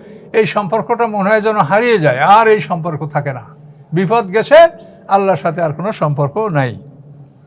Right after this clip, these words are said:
তা আল্লাহ বলেন, "কাযালিকা যুয়্যিনা লিল মুসরিফিনা মা কানু ইয়ামালুন।"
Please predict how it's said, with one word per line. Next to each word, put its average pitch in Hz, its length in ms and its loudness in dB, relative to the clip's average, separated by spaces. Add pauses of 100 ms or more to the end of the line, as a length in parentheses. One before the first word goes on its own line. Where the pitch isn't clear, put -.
(1600)
তা 147 80 2
আল্লাহ 165 180 6
বলেন, 156 280 4
"কাযালিকা 151 680 4
যুয়্যিনা 170 380 0
লিল 160 120 0
মুসরিফিনা 160 540 0
মা 143 200 2
কানু 151 260 -2
ইয়ামালুন।" 180 840 4